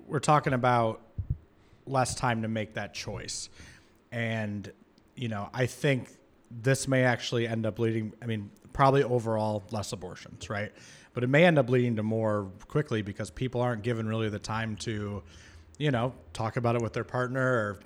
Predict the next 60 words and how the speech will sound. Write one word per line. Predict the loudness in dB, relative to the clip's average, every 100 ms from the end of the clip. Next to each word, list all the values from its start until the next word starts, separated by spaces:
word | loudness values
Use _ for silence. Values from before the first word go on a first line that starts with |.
| -6
figure | -2 4 4
out | 4
their | 2 0
life | 2 2 0 -4
or | -6
see | -2 0
how | 0
this | -2 -4
is | -6
gonna | -6 -4
work. | -4 -4 -6 -10 -20 -20 -14
And | -10
I | -6
think | -4 -4
it's | -6 -6
gonna | -8 -8
press | -6 -6 -4
people | -4 -4 -4 -6
more, | -6 -4 -2 -4 -6
kind | -8 -8
of |
putting | -6 -6 -4
a | -4
deadline | -4 -4 -2 0
on | 0
them | 0 0 -4 -10 -20 -16 -6
that, | -4 -4 -6 -18 -12
you | -4
know, | -2
you | 0 2
may | 2 2
see, | 2 4
and | 6
I |
may | 6 6
be | 6
completely | 4 2 4
wrong | 4
about | 2 2
this, | 0 0
but | 2
you | 4
may | 4
see | 4 0
more | 0 -2
people | -2 -4 -4
say, | 0 0 0 -2 -12 -18 -8
you |
know, | -6 -4
"I'm | -4 -4
not | -6
sure," | -6 -4 -2 -2
and | -6
opt | -10 -10
to | -14
do | -8 -6 -4
it |
at | -8
that | -14 -18
point. | -16 -16